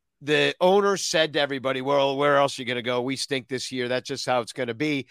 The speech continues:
But we have a plan." They have been implementing that plan. Now we're seeing the fruits of that labor.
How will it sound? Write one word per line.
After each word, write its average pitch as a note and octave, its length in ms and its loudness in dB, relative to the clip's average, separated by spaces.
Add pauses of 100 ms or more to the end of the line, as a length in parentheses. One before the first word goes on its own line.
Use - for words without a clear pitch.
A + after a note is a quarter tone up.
(280)
But E3 140 4
we E3+ 160 2
have C#3 160 6
a C#3+ 80 0
plan." G3+ 540 0 (500)
They D4 200 2
have B3+ 280 2
been G3+ 140 2
implementing A#2+ 580 -4
that G2 180 -10
plan. G#2+ 300 -10
Now D3 240 6
we're E3 140 2
seeing D3+ 320 -4
the C#3+ 80 -10
fruits D3 300 -8
of B2 100 -10
that C3 240 -4
labor. B2 460 -2